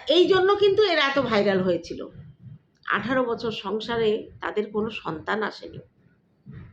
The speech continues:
এই সন্তান আসবে না, এর আগে কিন্তু খোলসা করে কোনো দিন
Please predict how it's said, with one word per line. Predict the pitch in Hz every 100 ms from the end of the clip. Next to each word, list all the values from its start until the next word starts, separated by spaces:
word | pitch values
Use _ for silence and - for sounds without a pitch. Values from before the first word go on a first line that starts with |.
| _ - - _ _ _
এই | 294
সন্তান | 320 294 302 302 349 370 - 240
আসবে | 277 294 359
না, | 339 285 269 - _ _ - - - - - - - _
এর | 247 285
আগে | 269 277
কিন্তু | 330 349 330
খোলসা | 359 269 277 285
করে | 294 311
কোনো | 311 269 285
দিন | 233 262 320 320 185